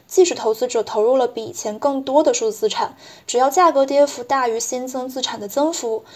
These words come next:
那么总锁仓价值依然是下滑的。而这一过程之中呢，投资者们能够决定的就只有投入的数量，他们可以视收益的情况来增减，相对应的资产价格变化则是不可预测、不可控的。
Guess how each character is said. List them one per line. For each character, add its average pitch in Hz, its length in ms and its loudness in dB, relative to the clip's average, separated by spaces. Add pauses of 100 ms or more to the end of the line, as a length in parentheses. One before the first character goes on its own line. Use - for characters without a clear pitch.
(160)
那 311 100 0
么 330 120 2
总 262 200 0
锁 262 120 -2
仓 247 180 -4
价 247 180 -2
值 220 200 -4
依 240 80 -6
然 220 180 -6
是 226 80 -6
下 226 220 -4
滑 208 240 -4
的。 220 180 2 (640)
而 247 180 4
这 320 220 2
一 302 40 2
过 302 140 4
程 277 160 -4
之 269 140 -2
中 277 240 0
呢， 254 180 0
投 226 180 -6
资 311 120 -4
者 294 160 0
们 226 160 -8
能 220 100 -12
够 262 140 0
决 226 180 -4
定 277 220 -2
的 226 160 2 (260)
就 320 160 0
只 311 120 -4
有 285 100 8
投 240 180 -2
入 277 140 2
的 254 100 6
数 311 240 0
量， 240 240 2 (380)
他 294 100 -4
们 285 140 -2
可 262 160 0
以 262 120 0
视 269 240 -2
收 269 240 0
益 294 60 -2
的 247 80 2
情 220 220 -6
况 262 200 0
来 233 120 0
增 302 260 -2
减， - 260 -2 (280)
相 320 240 2
对 349 100 4
应 320 80 2
的 269 80 -2
资 294 100 -4
产 226 200 -4
价 269 180 2
格 226 100 0
变 233 240 0
化 233 160 2
则 220 160 -4
是 240 120 -4
不 240 160 -4
可 233 160 -4
预 240 160 -4
测、 - 200 -4
不 - 140 -4
可 - 160 -4
控 269 300 0
的。 - 160 -2